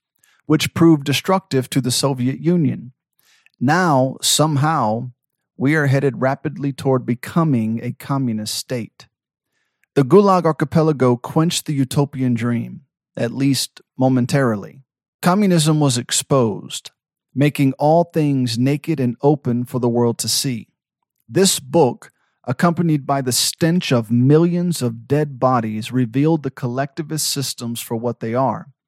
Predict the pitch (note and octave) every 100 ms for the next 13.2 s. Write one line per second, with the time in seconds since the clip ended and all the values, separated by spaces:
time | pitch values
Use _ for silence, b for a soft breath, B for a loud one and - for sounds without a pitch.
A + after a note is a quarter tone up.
0 | _ _ _ _ _ _ _ - F3+ E3+
1 | F3 D#3 B2+ D3 E3+ E3+ - E3 D#3 -
2 | D3+ D3+ C#3+ C3+ C3 - C#3+ C#3+ A#2+ A2+
3 | A2 A#2 _ B2 B2+ A#2+ C#3 C3+ B2+ A#2
4 | A2 - C3+ - - D3+ _ - C3 B2+
5 | B2+ A#2 D3 D3+ - A2+ G#2+ A2 A2+ -
6 | - _ _ _ - - B2 B2+ A#2+ A2+
7 | A2+ A#2 G#2+ A2 - - - _ _ _
8 | _ _ _ _ C#3 C3 C#3+ F3 F3+ F3+
9 | D#3 D3 D3 D3 C3 A#2 D3+ D#3+ E3+ -
10 | C#3+ B2+ A#2+ A#2+ A#2+ A#2 - C#3 A#2+ A#2+
11 | A#2+ A#2+ A#2+ B2 A#2 - - D3 D#3 -
12 | D3 - - - B2+ A#2+ A#2+ G#2+ B2+ A2+
13 | G2+ -